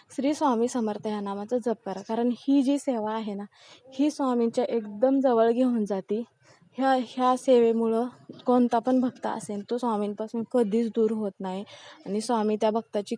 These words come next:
कधीच अशी कोणतीच इच्छा नाही की अपूर्ण ठेवत नाही. स्वामी त्या भक्ताची सगळी इच्छा पूर्ण करतात. असं नाही की तुम्ही दुसऱ्या पण सेवा करताय आणि तरी पण तुमची इच्छा पूर्ण होत नाही, असं नाही. तुमचे जर कर्म चांगले असतील तर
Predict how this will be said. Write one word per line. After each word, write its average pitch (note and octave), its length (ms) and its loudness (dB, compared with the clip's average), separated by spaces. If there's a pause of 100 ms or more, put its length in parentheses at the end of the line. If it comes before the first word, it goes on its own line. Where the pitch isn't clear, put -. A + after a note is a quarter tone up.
कधीच B3 360 2
अशी D4 200 0
कोणतीच C#4 480 2
इच्छा C4 300 -2
नाही A3+ 340 -2
की B3 160 -4
अपूर्ण A3+ 400 -2
ठेवत G#3+ 320 -6
नाही. G#3 180 -4
स्वामी A3 380 -4
त्या A#3 200 2
भक्ताची A3 520 -4 (460)
सगळी A#3+ 300 4
इच्छा B3 220 0
पूर्ण G3+ 380 -4
करतात. G#3+ 440 -4
असं B3+ 280 2
नाही C#4 160 4
की G#3+ 180 -4
तुम्ही A3 180 2
दुसऱ्या A3+ 320 2
पण A3 140 -2
सेवा G#3 340 -2
करताय G#3 300 -2
आणि G3+ 220 -2 (420)
तरी B3 140 6
पण A#3 240 4
तुमची A3+ 240 -4
इच्छा A3+ 220 -2 (120)
पूर्ण A3+ 280 0
होत A#3 300 -4
नाही, G#3 340 -4 (200)
असं A#3+ 300 -2
नाही. B3 340 0 (1000)
तुमचे D4 320 6
जर C#4+ 120 6
कर्म B3+ 360 4
चांगले A#3+ 340 0
असतील A3 400 0
तर A3 80 -4